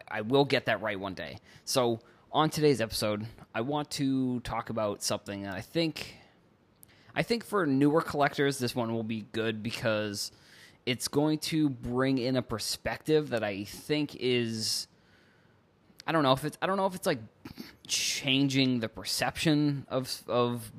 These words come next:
products, but, like, something I've been,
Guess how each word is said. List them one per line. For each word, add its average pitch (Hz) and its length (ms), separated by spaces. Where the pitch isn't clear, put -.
products, 139 560
but, 127 100
like, 131 200
something 139 340
I've 120 240
been, 113 400